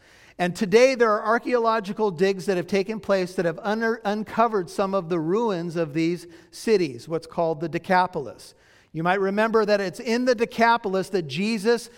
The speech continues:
heals the man who is filled with a legion of demons. And the man is in his right mind. And notice, just go back for a second in Mark and go to chapter five, look at verse eighteen.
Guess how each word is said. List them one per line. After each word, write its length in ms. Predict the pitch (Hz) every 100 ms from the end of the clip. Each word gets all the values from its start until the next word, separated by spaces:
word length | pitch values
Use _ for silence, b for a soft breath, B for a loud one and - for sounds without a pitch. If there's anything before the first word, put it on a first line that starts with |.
| B -
heals 520 | - 233 247 254 170
the 120 | 220
man 440 | 202 214 208 196
who 180 | 185 190
is 280 | 185 208 -
filled 360 | - 226 233 214
with 120 | 185
a 80 | 180
legion 680 | 170 185 226 240 254 247
of 260 | 247 196 147
demons. 840 | 156 202 202 165 120 113 101 - - b b b b
And 120 | - 175
the 40 |
man 260 | 190 208 214
is 140 | 165
in 160 | 226 226
his 180 | 220
right 260 | 175 208 226
mind. 340 | 202 202 190
And 120 | 165 160
notice, 380 | 214 220 - 226
just 180 | 170 185
go 120 | 214
back 240 | 190 190 -
for 100 | 180
a 40 |
second 300 | 185 175 185
in 120 | 160
Mark 440 | 156 175 190 - - B B B -
and 80 | 156
go 80 |
to 120 | 180 180
chapter 340 | 190 175 175
five, 420 | - 185 180 175
look 140 | 165 180
at 100 | 139
verse 240 | 160 156
eighteen. 680 | 170 185 - 196 175 160 180